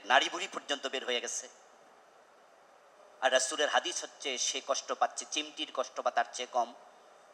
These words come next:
আমরা কিভাবে এটা মিলাবো? ছোটকালে যখন আমরা তিতা ওষুধ খাইতে চাইতাম না, সিরাপ, ডাক্তাররা যখন লেখে, আপনারাই তো লেখেন ডাক্তার মানুষ,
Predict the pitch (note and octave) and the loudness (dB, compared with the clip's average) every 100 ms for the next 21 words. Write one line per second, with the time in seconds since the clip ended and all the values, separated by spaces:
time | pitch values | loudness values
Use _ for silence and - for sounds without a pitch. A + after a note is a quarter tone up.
0 | - - - - - - - - - D3+ | -20 -20 -20 -20 -20 -20 -20 -20 2 6
1 | E3 F3+ C4 B3 G3+ C#3 A#2+ A2+ G#2+ G#2+ | 8 8 6 6 6 4 -2 0 2 0
2 | D#3 - - - - - - - - - | -2 -16 -20 -20 -20 -20 -20 -20 -20 -20
3 | - - - - - - D3 D3 C#3+ D#3 | -20 -20 -20 -20 -20 -8 0 4 6 6
4 | D#3+ - - - - - - - - - | 4 -2 -16 -20 -20 -20 -20 -20 -20 -20
5 | - - - - - F3+ A3 G#3 G3 F#3+ | -20 -20 -20 -10 8 8 10 8 10 8
6 | - A3 A3 E3+ - G#3 - E3+ - D#3 | 8 8 10 10 8 2 2 0 2 6
7 | C#3+ C#3+ C#3 B2+ B2 A2 - D3+ D3+ B2 | 6 8 6 6 2 2 2 8 10 10
8 | - - B2+ - C3+ C#3+ C#3 C3 C#3 C3 | 4 4 6 8 8 10 8 4 2 2
9 | B2 C3 B2+ C#3 C#3+ C#3 B2+ C3 B2 A#2+ | 4 4 6 4 4 2 0 0 2 2
10 | C#3 A#2+ A#2+ A#2+ | 2 2 0 -4